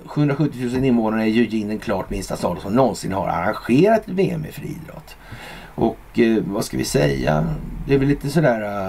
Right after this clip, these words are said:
eh, ja, Björn Eriksson, han är lite sur då, ska vara det i alla fall. Det här skaver lite, det är ingenting att hymla om. Samtidigt inser han då att, eh, de som tävlar, ja,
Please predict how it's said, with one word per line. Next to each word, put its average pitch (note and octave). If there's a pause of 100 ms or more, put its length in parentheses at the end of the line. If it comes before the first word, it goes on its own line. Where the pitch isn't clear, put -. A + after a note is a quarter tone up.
eh, F#2+ (540)
ja, A2 (220)
Björn C3
Eriksson, A#2+
han E3+
är F3
lite F3
sur D#3
då, D3
ska C#3+
vara A#2
det C3+
i B2
alla B2
fall. C3 (1080)
Det A#2+
här C3+
skaver A2
lite, C#3+
det C#3+
är C3
ingenting C#3+
att C#3
hymla C3+
om. C3
Samtidigt B2
inser A2+
han G#2+
då G2+
att, F#2 (440)
eh, B2 (200)
de C3+
som B2+
tävlar, A2+ (440)
ja, A#2